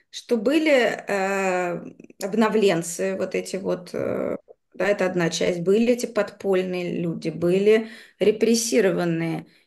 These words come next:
Speaker 1: Из этого всего Сталин с Сергием сконструировали просто совершенно новую институцию по новым правилам. Вот это та самая Русская Православная Церковь, тогда название было первый раз официально закреплено,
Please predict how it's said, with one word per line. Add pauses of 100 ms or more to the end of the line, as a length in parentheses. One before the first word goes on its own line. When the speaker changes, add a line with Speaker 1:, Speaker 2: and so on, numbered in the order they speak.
Speaker 1:
Из
этого
всего
Сталин
с
Сергием
сконструировали
просто
совершенно
новую
институцию
по
новым
правилам.
Вот
это
та
самая
Русская
Православная
Церковь,
тогда
название
было
первый
раз
официально
закреплено,